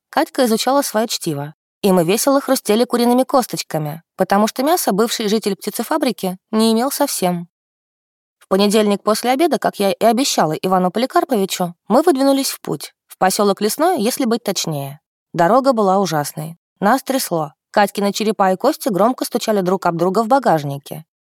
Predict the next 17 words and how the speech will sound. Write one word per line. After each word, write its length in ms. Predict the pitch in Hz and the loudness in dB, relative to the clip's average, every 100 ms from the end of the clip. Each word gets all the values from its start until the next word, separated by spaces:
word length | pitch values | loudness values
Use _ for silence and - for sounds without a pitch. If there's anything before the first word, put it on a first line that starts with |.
| _ | _
В 60 | 160 | -2
общем, 280 | 214 - 220 | 0 0 -2
путешествие 600 | 190 208 262 330 - 294 | 0 0 2 0 0 0
вышло 320 | 196 240 220 | 2 0 -2
веселым. 600 | 202 214 - 143 143 147 - _ _ _ | -2 -2 -2 -2 -4 -8 -14 _ _ _
Наконец 460 | 175 170 208 285 - | -2 2 2 2 0
показался 540 | - 208 196 254 254 | -2 0 2 0 0
двухэтажный 560 | 208 220 214 240 226 247 | -4 -2 0 2 2 0
особняк 440 | - 233 285 339 | 0 0 0 0
из 80 | 233 | 0
желтого 340 | 226 247 247 | 0 0 -2
кирпича, 600 | 254 240 - 233 175 147 151 | -2 -4 -4 -6 -4 -6 -6
и 100 | - | 0
я 160 | 180 185 | 2 4
с 100 | - | 2
облегчением 580 | 262 285 - 208 226 220 | -2 -2 -2 0 0 0
выдохнула. 640 | 175 160 - 160 156 | 0 -2 -4 -4 -4